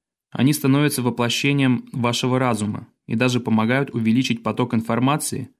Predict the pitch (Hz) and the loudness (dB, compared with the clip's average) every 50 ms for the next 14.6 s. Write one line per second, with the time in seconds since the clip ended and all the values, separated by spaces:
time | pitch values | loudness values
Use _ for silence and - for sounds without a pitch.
0 | _ _ _ _ _ - 107 - - - 131 135 127 107 98 98 - _ _ _ | _ _ _ _ _ -6 -6 -4 0 2 2 4 4 2 0 -2 -8 _ _ _
1 | _ 120 117 110 110 123 123 117 - 117 113 113 110 107 104 101 95 - _ _ | _ 2 2 4 4 4 2 2 0 -2 0 0 0 0 0 -2 -6 -10 _ _
2 | _ _ _ _ _ _ _ _ _ _ _ _ _ _ - 139 147 143 - 131 | _ _ _ _ _ _ _ _ _ _ _ _ _ _ 0 2 2 2 2 0
3 | 123 - 117 - - 127 113 117 127 113 113 - - 127 120 - 123 110 - 110 | 0 -2 -4 -2 0 0 0 2 0 0 0 0 0 -2 -2 0 -2 -2 -2 -2
4 | - - 127 127 147 165 165 151 123 107 104 101 - - _ _ _ _ _ _ | 0 2 4 4 4 4 2 2 0 0 -2 -2 -8 -14 _ _ _ _ _ _
5 | _ _ _ _ _ - - - 117 113 123 120 - 160 151 - 117 113 127 139 | _ _ _ _ _ -8 -2 -2 0 0 0 0 0 -2 0 0 0 0 0 0
6 | 151 - 156 123 - 113 104 113 113 113 113 113 110 95 - 110 107 110 107 - | 0 0 -2 -2 -2 -2 0 2 4 6 6 6 4 4 2 0 0 0 -2 0
7 | - 147 165 - - - 107 113 113 - _ _ - - 113 110 113 113 - 131 | -2 -2 -2 -2 -6 -8 -8 -8 -10 -14 _ _ -6 -4 -2 -2 0 -2 0 2
8 | 139 147 147 139 117 110 - 113 110 - 135 131 127 - 113 117 110 107 - 110 | 2 2 4 2 2 2 0 -2 -2 0 0 0 2 0 0 2 0 0 2 2
9 | 120 131 135 127 113 107 107 107 - - - 110 113 131 147 156 131 107 98 - | 2 4 4 2 2 0 -2 -2 -4 -4 -2 0 0 2 2 2 2 0 0 -2
10 | - - _ _ _ _ _ _ _ _ _ _ _ - 113 110 110 110 113 135 | -8 -16 _ _ _ _ _ _ _ _ _ _ _ -2 2 4 4 4 4 4
11 | 143 147 147 - 117 - - 120 120 120 117 - 117 104 107 - - - - 127 | 4 4 2 0 -4 -2 2 2 2 2 2 0 0 0 0 -4 -6 -8 -12 -12
12 | - _ _ _ _ _ - - 113 117 131 139 135 135 131 143 147 - 143 123 | -14 _ _ _ _ _ 0 4 6 6 6 6 4 2 2 2 0 0 0 0
13 | - 139 139 156 147 - - - 143 123 113 104 104 - 113 110 - - 113 107 | 0 0 0 0 -2 -2 0 2 2 4 4 2 2 0 -2 -2 0 0 0 0
14 | - - 113 107 - - - 143 151 156 156 | 0 -2 -4 -4 -4 -2 0 0 2 0 -2